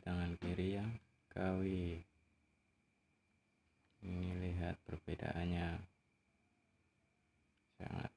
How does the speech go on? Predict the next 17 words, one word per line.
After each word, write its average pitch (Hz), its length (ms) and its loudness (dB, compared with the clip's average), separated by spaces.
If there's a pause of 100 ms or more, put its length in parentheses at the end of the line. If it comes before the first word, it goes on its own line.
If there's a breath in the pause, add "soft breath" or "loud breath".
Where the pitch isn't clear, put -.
beda - 320 -2
sekali. 85 880 -2 (2750)
Oke, 98 280 6
untuk 85 400 4
sahabat 87 480 2 (400)
yang 87 240 4
masih 87 400 0 (480)
bingung 90 400 4
untuk - 240 4
memilih, - 480 8 (960)
kalau 92 240 0
mau 90 240 2
beli 95 480 2 (2000)
sekarang, 98 480 2 (720)
mau - 160 0
beli 90 160 4
yang 82 160 0